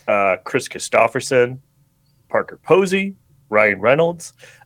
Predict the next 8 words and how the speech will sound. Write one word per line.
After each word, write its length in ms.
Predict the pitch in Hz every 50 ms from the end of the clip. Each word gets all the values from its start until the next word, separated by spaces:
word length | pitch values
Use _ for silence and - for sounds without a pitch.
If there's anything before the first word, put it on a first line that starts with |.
| _
uh, 260 | - 113 107 101 101 95
Jody's 420 | - - 135 131 139 143 139 123
boy, 300 | - 139 135 135 135 135
Dominic 480 | 131 131 120 113 113 120 120 113 110 -
Purcell, 580 | - 104 95 - - - 117 120 147 175 190 - _ _ _ _ - _ _ _ _ _
uh, 360 | 120 107 101 98 95 95 95 -
Jessica 400 | - - 113 - - 107 92 85
Biel, 580 | - - 127 120 127 139 143 151 156 165 165